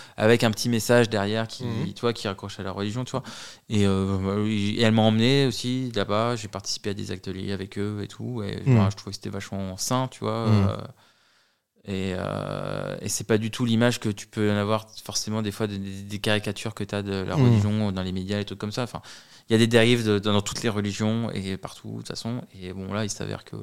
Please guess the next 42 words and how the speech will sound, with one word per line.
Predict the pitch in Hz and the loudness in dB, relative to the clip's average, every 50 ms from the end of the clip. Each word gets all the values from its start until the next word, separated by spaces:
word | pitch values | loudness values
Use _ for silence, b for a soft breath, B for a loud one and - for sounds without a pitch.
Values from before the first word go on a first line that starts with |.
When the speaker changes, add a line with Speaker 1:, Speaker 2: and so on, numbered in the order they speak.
| 104 107 107 104 | -12 -12 -12 -10
Speaker 1:
là, | 104 104 | -8 -6
c'était | - - 101 - - - - - - | -6 -8 -8 -12 -12 -12 -12 -12 -12
très | - - - | -12 -14 -12
bien. | - 92 92 - 127 135 127 113 95 90 - - | -12 -12 -14 -12 -14 -16 -18 -18 -20 _ -20 -20
Il | - | -20
n'y | - | -18
avait | 110 107 | -18 -18
pas | 104 - | -16 -18
de | - | -18
problème. | _ - - 101 107 123 - B B B B B B B B B B - | _ -16 -14 -12 -12 -12 -14 B B B B B B B B B B 0
Et | 123 120 | 0 2
du | 117 120 | 2 2
coup, | 110 - - 135 143 151 156 147 139 | -2 2 4 6 8 8 10 10 10
euh, | 131 123 120 120 120 117 110 113 120 | 10 10 10 10 10 8 8 6 6
elle | 117 123 123 117 | 6 6 6 6
vient, | 120 123 120 120 117 | 6 6 8 8 6
vient | 110 120 117 110 | 4 4 2 4
vraiment | 113 117 120 127 123 | 4 4 4 2 2
son | - - 117 | 2 0 0
éducation | 113 110 107 107 - 113 104 - - 113 113 117 117 113 113 113 107 101 | 0 0 0 -2 -4 -4 -4 -4 -6 -6 -6 -4 -4 -4 -4 -4 -2 -4
et | 101 | -4
sa | 101 - 101 | -4 -4 -4
connaissance | 98 - 113 107 104 98 - 110 104 107 | -4 -2 -2 -2 -2 -2 -4 -6 -2 -2
de | 101 | 0
ça. | - - 104 104 110 110 | 0 2 2 2 0 0
Elle | 104 98 | -2 -4
essaye | 92 - 107 101 | -6 -4 -4 -4
de | 98 | -4
me | 95 98 | -4 -4
dire, « | 104 107 110 | -4 -4 -4
Non, | 110 107 | -4 -4
mais | 98 92 92 | -6 -8 -10
t'inquiète, | - - - - 101 98 - - | -12 -14 -14 -12 -12 -12 -12 -14
après, | - - - 50 | -18 -12 -12 -10
il | 50 | -10
y | 50 | -10
aura | - - - _ | -12 -14 -18 _
quelque | - - _ - | -20 -20 _ -12
chose | - 53 53 - | -12 -10 -10 -10
et | - | -12
tout, | - - - | -14 -12 -10
machin. » | - 50 - - - 50 50 | -10 -10 -8 -8 -8 -8 -8